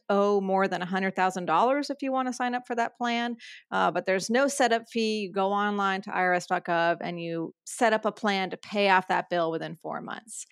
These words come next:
Now, if you need more time, there's a longer-term plan. Uh, that's if you need more than four months to pay. With that plan, though, you can't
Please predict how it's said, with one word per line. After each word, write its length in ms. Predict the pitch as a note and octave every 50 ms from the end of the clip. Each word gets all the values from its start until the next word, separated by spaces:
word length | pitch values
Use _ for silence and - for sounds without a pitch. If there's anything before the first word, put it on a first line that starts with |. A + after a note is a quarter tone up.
| _ _
Now, 240 | A#3 A#3+ A#3 A3+ -
if 160 | A3+ G#3 -
you 80 | C4 C4+
need 260 | C#4+ D#4+ D4+ A3 G3+
more 400 | G3+ G3+ G3 G3 G#3+ A#3 C4 D4
time, 640 | C#4+ - - D4+ D4 D4 D4+ D#4 D#4+ E4+ E4+ E4 C4 -
there's 440 | G3 G#3+ G#3 G#3+ G#3 G#3 G3 F#3+ - -
a 140 | F#3+ F#3+ F#3+
longer-term 1200 | F3+ F3+ F3+ F#3 F#3+ G3+ G#3+ A3+ A#3+ A#3+ A#3 A3+ A3+ A3+ A3 A3+ - - G3 G3 G#3 A3+ B3 A#3+
plan. 640 | G#3+ - B3+ B3 B3 B3 B3+ C4 C#4 C#4+ D#4+ D#4+
Uh, 280 | D4 - G3+ G3 F#3 F#3
that's 220 | F#3 F#3 F#3 -
if 120 | G3+ G3 -
you 80 | G3
need 200 | F#3+ F#3 F3+ E3
more 340 | F3+ F3+ F3+ F#3 F#3+ G3+ G#3+
than 160 | G#3+ A3 A3
four 220 | A3+ - G#3+ G#3 G#3
months 240 | G3+ G#3 G#3 -
to 100 | - -
pay. 560 | - - G3 G#3+ G3+ G3+ G3+ G3+ G3+ G#3 G#3+ G#3 _
With 220 | - A#3 C4 B3+ C4 -
that 280 | A#3+ A#3+ C4+ - -
plan, 420 | - - D4+ D4 D4 D4+ D4 D4 D4+
though, 280 | D4 D4 D4 D4 D4
you 200 | D4 B3 G#3 G3+ G3+ _
can't 480 | - - - C4 C4+ C4+ C#4 C#4 C4